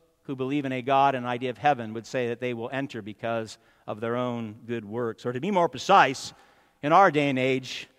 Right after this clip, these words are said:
most would argue that they would be allowed to enter into the presence of God and have salvation because they're not that bad.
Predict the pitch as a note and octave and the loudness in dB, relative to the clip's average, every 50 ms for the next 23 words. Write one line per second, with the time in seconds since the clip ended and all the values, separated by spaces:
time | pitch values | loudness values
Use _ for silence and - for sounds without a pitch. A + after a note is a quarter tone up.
0 | _ _ _ _ _ _ _ - D3+ F3 F3+ - D#3+ D3 D#3 E3 E3+ E3+ C#3+ C3+ | _ _ _ _ _ _ _ 0 2 2 2 2 2 6 6 8 8 6 4 2
1 | C#3 C3+ C#3 C3 C#3 C#3 C3 C3+ C3 B2+ A2+ - _ _ _ - A#2+ C3 C3 C#3 | 0 0 0 0 0 0 0 0 -2 -4 -8 -12 _ _ _ -12 -6 -4 -2 0
2 | C3+ C#3+ D#3 D#3 D#3 D3+ D3 - D3 C#3+ D3 D3+ D#3 D3 - D3 C3+ B2+ A#2+ - | 4 6 6 6 6 6 4 0 -6 -4 -2 -2 -2 -2 -4 -4 -4 -4 -6 -8
3 | _ _ _ _ - - D3 D3 C#3+ C3+ B2+ - D#3 D#3 D3 C#3+ - C3+ A#2 A#2 | _ _ _ _ -8 -6 -6 -4 -4 -6 -2 2 2 2 2 0 -6 -8 -4 0
4 | C#3 C#3+ C#3+ C#3+ C3+ B2+ B2 A#2 C#3 C#3 C#3 - - C#3 C3 B2 C3+ C#3+ C#3 - | 2 4 4 4 4 0 -4 -4 -4 -4 -2 -2 0 0 0 0 -2 -4 -6 -8
5 | A#2+ A2+ - C3 A#2+ - C3 C3 C#3 C3 A2 - A#2+ A2 G#2+ G2+ C3+ C3 A2+ F#2 | -10 -8 -8 -6 -4 -2 -2 0 -2 -2 -2 -2 -2 -4 -2 -2 -2 -2 -2 -4
6 | F#2 G2 - - | -6 -12 -16 -20